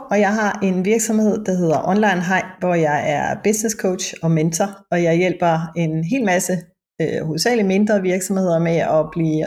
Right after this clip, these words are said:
rigtig dygtige til at både planlægge og eksekvere effektiv online markedsføring. Så det er en hel masse med synlighed og,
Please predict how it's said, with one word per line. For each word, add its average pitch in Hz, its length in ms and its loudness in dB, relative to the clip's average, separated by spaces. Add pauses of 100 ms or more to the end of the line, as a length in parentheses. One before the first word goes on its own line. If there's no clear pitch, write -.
rigtig 190 300 -4
dygtige 185 280 -4
til 165 280 -2 (100)
at 147 240 0
både 160 360 -2
planlægge 190 720 0 (520)
og 175 180 0
eksekvere 175 680 0 (380)
effektiv 175 600 -2 (120)
online 156 280 2
markedsføring. 151 720 -4
Så 143 460 0
det 185 60 0
er 190 40 4
en 202 100 4
hel 190 200 2
masse 165 280 2
med 151 140 -8
synlighed 185 760 0
og, 151 280 0